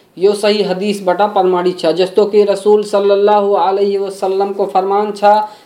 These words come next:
"जमजम को पानी जुन इच्छा ले खाइन छ, सो अवश्य पूर्ण हुने छ।"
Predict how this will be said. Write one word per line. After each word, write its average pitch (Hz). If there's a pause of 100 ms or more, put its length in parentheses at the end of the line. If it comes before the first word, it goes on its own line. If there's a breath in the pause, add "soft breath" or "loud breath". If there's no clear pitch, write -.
(120)
"जमजम 190
को 214
पानी 208
जुन 214
इच्छा 202
ले 214
खाइन 202
छ, 208 (460 loud breath)
सो -
अवश्य 220
पूर्ण 196
हुने 165
छ।" -